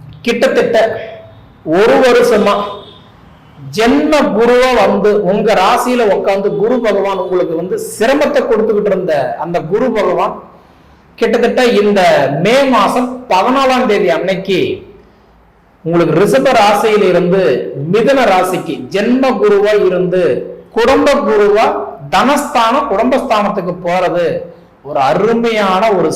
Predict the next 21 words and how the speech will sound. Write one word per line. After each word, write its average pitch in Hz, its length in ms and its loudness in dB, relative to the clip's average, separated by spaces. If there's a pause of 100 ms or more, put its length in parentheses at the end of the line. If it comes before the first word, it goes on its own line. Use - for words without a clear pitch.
(140)
செல்வாக்கான 240 680 0
ஒரு 185 80 2 (140)
மாசமா 180 460 -2 (640)
உங்களுக்கு 160 280 -2
இந்த 151 100 -4 (100)
மாசம் 175 260 -2
அமைய 165 260 -2
போகுதுங்க. 143 400 -6 (1160)
ரெண்டாயிரத்தி 214 720 2
இருபத்தி 202 380 0 (120)
நாலுல 185 420 2 (800)
மே 202 140 2 (160)
மாசம் 196 400 0
ஒண்ணாம் 208 400 -2
தேதிக்கு 185 420 -2
வந்து 202 160 -2 (120)
உங்க 185 140 0 (100)
வீட்டுல 208 240 0 (100)
குரு 190 240 2
பகவான் 156 360 -2
உட்கார்ந்தாரு. 151 400 -8